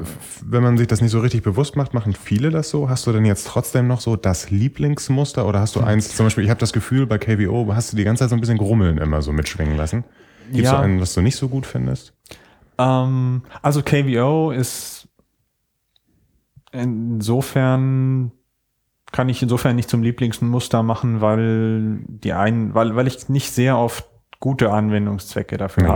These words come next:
Speaker 2: hab.
Speaker 1: wenn
Speaker 2: Also
Speaker 1: man
Speaker 2: es gibt so
Speaker 1: selten Mousse au Chocolat isst, dann ist das ja besonders lecker.
Speaker 2: Na, da kann ich dir jetzt nicht widersprechen. <laughs> Das stimmt. Ähm, nee, ich glaube, dass,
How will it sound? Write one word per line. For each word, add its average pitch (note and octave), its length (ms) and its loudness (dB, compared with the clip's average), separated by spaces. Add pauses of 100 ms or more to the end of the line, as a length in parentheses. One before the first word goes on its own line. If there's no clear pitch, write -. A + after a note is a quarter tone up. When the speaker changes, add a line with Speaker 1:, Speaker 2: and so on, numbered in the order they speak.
Speaker 2:
hab. C2+ 60 -6
Speaker 1:
wenn - 60 0
Speaker 2:
Also D2 60 2
Speaker 1:
man D2+ 100 2
Speaker 2:
es D2 100 2
gibt F2+ 260 4
so A2 80 2
Speaker 1:
selten A#2 340 4
Mousse A2 200 4
au G2+ 40 0
Chocolat G2 460 4
isst, F2 180 0
dann E2+ 100 4
ist E2+ 160 2
das E2+ 120 2
ja E2 40 -6
besonders E2 380 2
lecker. C#2+ 280 -4 (1400)
Speaker 2:
Na, A#2+ 100 0
da A#2+ 120 2
kann C3 180 2
ich A#2+ 80 0
dir A#2+ 100 0
jetzt G#2 160 0
nicht A2 160 -2
widersprechen. G#2+ 520 -6
<laughs> - 60 2 (1500)
Das C#3+ 180 2
stimmt. G#2 280 0 (400)
Ähm, C#3 420 2 (300)
nee, D3 160 4
ich - 180 -2
glaube, E3 720 2
dass, - 560 -2